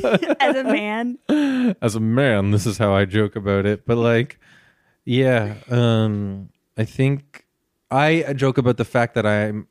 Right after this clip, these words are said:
Speaker 2: like, a, a dad and a man, a grown man that, like, needs to see every superhero movie. Like, I think,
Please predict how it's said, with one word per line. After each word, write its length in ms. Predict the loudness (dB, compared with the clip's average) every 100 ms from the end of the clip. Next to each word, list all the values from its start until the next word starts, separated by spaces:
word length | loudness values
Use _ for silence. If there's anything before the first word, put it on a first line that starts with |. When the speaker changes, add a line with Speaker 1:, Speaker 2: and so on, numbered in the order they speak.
| -4
Speaker 2:
like, 300 | -2 -2 -10 _ _ _ _ _ -2
a, 220 | 0 0 -6 -14 _
a 320 | -6 -4 -2 -2
dad 600 | 0 2 4 2 2 -2
and 160 | -4
a 40 | -6
man, 460 | -4 -2 -2 -2
a 80 | -4
grown 400 | -2 0 0 -2
man 360 | -2 -2 -2 -4
that, 180 | -8 -6
like, 340 | -4 -4 -8 -20 _ _ 0
needs 260 | 0 0
to 80 | -4
see 260 | -2 2 4
every 240 | 4 0
superhero 520 | 0 0 2 0 0 -2
movie. 460 | -4 -4 -6 -8 -8
Like, 120 | -4 0
I 120 | 0
think, 340 | 0 -4 -4